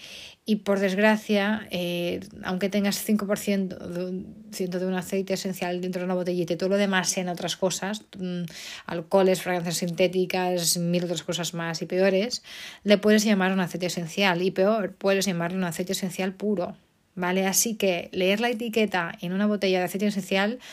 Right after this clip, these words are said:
no nos asegura de prácticamente nada, ¿vale?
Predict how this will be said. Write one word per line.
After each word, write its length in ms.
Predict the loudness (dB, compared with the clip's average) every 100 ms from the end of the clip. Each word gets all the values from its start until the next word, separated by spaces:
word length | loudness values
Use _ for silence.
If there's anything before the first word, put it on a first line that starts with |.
| -16 -16 -16 -4
no 100 | 4
nos 160 | 6 6
asegura 460 | 2 0 2 4 2
de 80 |
prácticamente 640 | 2 -2 -2 -4 -2 -2 -4
nada, 400 | -4 -4 -6 -8 _ _
¿vale? 460 | -6 -2 0 0